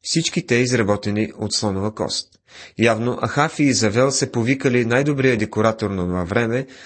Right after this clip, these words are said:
за да обзаведе луксозния им палат. Но Бог казва, че ще го разруши. И наистина Бог изпълнява това пророчество.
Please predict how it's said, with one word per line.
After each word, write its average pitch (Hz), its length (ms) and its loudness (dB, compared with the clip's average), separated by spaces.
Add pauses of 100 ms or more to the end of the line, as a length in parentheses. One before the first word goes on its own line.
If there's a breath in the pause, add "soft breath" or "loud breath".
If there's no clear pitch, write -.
(320 loud breath)
за 110 200 0
да 107 120 4
обзаведе 98 680 0
луксозния 92 600 0
им 92 140 -2 (220)
палат. - 560 -6 (1400 soft breath)
Но 127 100 2
Бог 220 220 2
казва, 107 540 2 (480)
че 95 140 0
ще 95 200 -2
го 90 160 -4
разруши. 92 560 -4 (2000 soft breath)
И 117 100 2
наистина 113 580 2 (240)
Бог 127 220 -2
изпълнява 98 580 0
това 95 240 -4
пророчество. - 680 -4